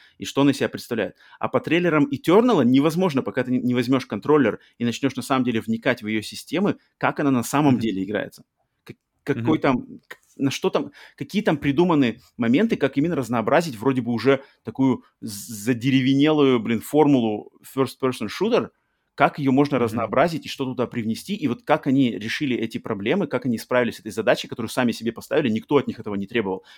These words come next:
Speaker 1: В принципе, я думаю, все были бы довольны повторением Дума две тысячи шестнадцать,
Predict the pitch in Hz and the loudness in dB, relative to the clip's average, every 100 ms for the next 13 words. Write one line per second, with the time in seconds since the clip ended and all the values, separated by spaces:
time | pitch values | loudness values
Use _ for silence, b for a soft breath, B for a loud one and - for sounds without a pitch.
0 | _ 147 - 139 143 135 - 147 147 123 | _ -6 0 2 4 2 2 -2 2 2
1 | 143 127 113 101 147 180 117 b b - | 2 2 2 2 2 2 0 b b -16
2 | - 120 151 151 117 139 120 98 131 - | -2 2 4 2 4 2 2 -2 -6 -2
3 | 139 - - | -4 -4 -14